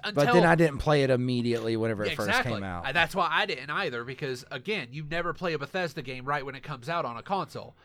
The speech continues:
Speaker 1: You have to wait, especially now that they can. They were forced to patch it because it was completely unplayable. They were fo-, how can you ship a game without being able to see it's tested enough to where it's playable?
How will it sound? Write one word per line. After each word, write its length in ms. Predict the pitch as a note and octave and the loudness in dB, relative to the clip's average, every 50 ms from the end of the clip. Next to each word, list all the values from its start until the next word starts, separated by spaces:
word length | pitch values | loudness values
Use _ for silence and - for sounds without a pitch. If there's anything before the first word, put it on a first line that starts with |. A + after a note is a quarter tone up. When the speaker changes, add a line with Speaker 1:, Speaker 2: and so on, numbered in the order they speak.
| - - _ - | -20 -20 _ -14
Speaker 1:
You 100 | D3 B2+ | -10 -2
have 240 | - G3 F3+ - - | 0 0 0 0 -2
to 100 | D3+ B2 | -6 -4
wait, 340 | A#2+ C#3+ G3 F3 - - - _ - | -2 -2 -2 -2 -4 -8 -12 _ -10
especially 460 | C#3+ - - A3+ A3 G3 - F3+ D#3+ | -10 -8 -6 -6 -6 -4 -6 -6 -6
now 160 | D#3+ D#3+ D#3+ | -4 -4 -4
that 160 | D3 D3 B2 | -6 -8 -10
they 100 | C3+ A#2+ | -12 -12
can. 320 | - - - A3 A#3 D#3+ - - - - - - - | -12 -10 -8 -8 -8 -8 -10 -14 -20 -20 -18 -4 0
They 100 | F#3 C4+ | 0 2
were 160 | D4+ C4+ E3+ | 2 2 0
forced 560 | - - - - B3 D4 E4 B3 - - - | -2 -6 -4 0 0 0 0 0 -4 -6 -8
to 100 | E3+ B2+ | -10 -8
patch 400 | - - - G3+ A3+ - - - | -4 -2 -2 0 -2 -2 -6 -8
it 200 | B2+ G#2 - - _ - | -10 -10 -10 -14 _ -12
because 300 | D#3 D3+ - F#3 E3 - | -8 -4 -4 -4 -4 -4
it 180 | - A#3 A#3 A#3+ | -8 -8 -4 -2
was 160 | B3 A3 - | -2 -4 -2
completely 640 | - G3+ F#3 D3+ - - G3 A3 A3 - G3 F#3+ F#3 | -4 -6 -6 -6 -6 -6 -6 -6 -4 -6 -6 -6 -6
unplayable. 800 | E3 D3+ C3 - - A#3+ D#4 F4 D#4+ C#3+ A#2 G#2+ F#2 - - - _ _ _ _ _ _ _ _ _ _ _ _ _ _ - | -6 -8 -8 -6 -6 -4 -2 -2 -2 -2 -4 -6 -8 -10 -14 -20 _ _ _ _ _ _ _ _ _ _ _ _ _ _ -4
They 100 | F#3+ A#3+ | -2 2
were 160 | C4+ B3+ A3+ | 2 2 2
fo-, 260 | - - A#3+ B3 - - - - _ - | 2 0 -2 -2 -2 -6 -16 -20 _ -8
how 220 | - - D4+ D#4+ | -2 0 0 0
can 180 | D#4 D#4+ D#4+ E4 | 0 -2 -6 -4
you 100 | D#4 A#3 | -4 -4
ship 480 | - - - - - C#4+ D4 F#3 - - - | -4 -4 -4 -4 -2 -2 -2 -2 -4 -2 -2
a 100 | G3 F#3+ | -2 -2
game 640 | D3 C3 D3+ A3 C4 C4+ A#3+ D#3+ A#2 A2+ G#2 - - _ _ _ _ _ _ _ _ _ - | -2 -2 -2 -2 0 -2 -4 -4 -6 -8 -12 -16 -20 _ _ _ _ _ _ _ _ _ -4
without 580 | F3 F3 - - - G#3+ A#3+ C4+ C4+ A3 - _ E3+ D3+ | -4 -4 -4 0 4 6 6 6 4 2 -4 _ -12 -8
being 220 | - A#3+ A#3+ A#3 | -6 -6 -4 -2
able 240 | A#3 A#3+ A3+ A#3 G#3+ | -2 2 2 4 4
to 80 | G3 | 4
see 360 | - - - - A#3+ A#3+ A#3 G3 | 0 0 -4 -6 -6 -2 -2 -4
it's 260 | - - - - - | -4 -4 -10 -14 -12
tested 520 | - - C#3 A3+ B3 A#3 - - - D#3+ D3 | -12 -6 -2 0 0 0 0 -2 -4 -4 -2
enough 380 | C#3 C#3 C#3 C3 B2 A#2 - - _ - - - - _ _ _ _ _ | -4 -4 -4 -4 -4 -6 -8 -14 _ -20 -20 -20 -20 _ _ _ _ _
to 100 | - G3 | -6 -2
where 240 | G3+ G#3 G#3 G#3 G3+ | -2 0 0 -2 -2
it's 300 | - G3 F#3+ - - - - | 0 -2 -2 -2 -4 -10 -16
playable? 880 | - - - F#3 F#3 G#3+ B3+ D#4+ E4+ D4 F3 C3+ D#3 C3 A2 F2 F#2 | -16 -14 -12 -8 -2 -2 0 2 2 2 0 0 -2 -4 -4 -6 -10